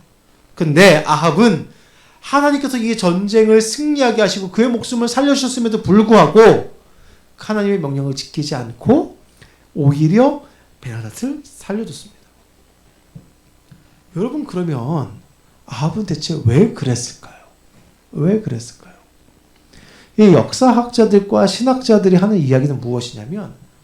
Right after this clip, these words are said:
아합은 반드시 베나닷을 살려줘야만 했었을 거라는 겁니다. 그 이유가 무엇이냐면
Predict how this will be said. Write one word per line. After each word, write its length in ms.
아합은 720
반드시 760
베나닷을 580
살려줘야만 1300
했었을 560
거라는 320
겁니다. 360
그 140
이유가 300
무엇이냐면 800